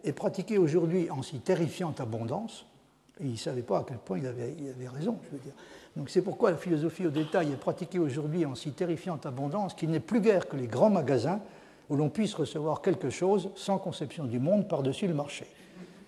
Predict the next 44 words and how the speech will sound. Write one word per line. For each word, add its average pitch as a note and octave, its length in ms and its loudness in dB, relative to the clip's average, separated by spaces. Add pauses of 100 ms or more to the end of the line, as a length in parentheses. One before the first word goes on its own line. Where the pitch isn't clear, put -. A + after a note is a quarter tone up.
(140)
Et B2 60 0
là, D#3 100 6
je - 100 0 (140)
pense B2+ 140 -12
qu'il C3+ 120 -8
sous-estime C3+ 500 0
nettement C3+ 360 0
la B2+ 60 0
situation, A#2+ 460 0
parce G#3+ 140 -2
que A#2+ 120 -4
ça, A3+ 180 4
ça D#3+ 140 0
n'est B2 100 -4
même F3+ 180 2
plus G3 160 4
vrai. E3+ 220 8
On D3 80 2
peut, C3+ 260 -4 (520)
euh, C3+ 320 0 (100)
même E3+ 180 6
dans C3+ 120 2
les, B2 160 2
dans C3 260 -6
les B2 80 -6
grands E3 180 0
magasins, C#3+ 480 -2
il C3+ 460 -10
est C3 40 -10
devenu C3+ 240 -4
très D#3+ 180 -4
difficile B2+ 440 -8
de B2 80 -8
recevoir B2+ 440 -8
une A#2+ 100 -6
marchandise B2 480 -10
quelconque - 420 -6
sans D#3 140 -6
conception - 460 -10
du A#2 100 -8
monde F#3+ 200 -2
par-dessus D3+ 380 -6
le B2+ 60 -4
marché. A#2+ 360 -10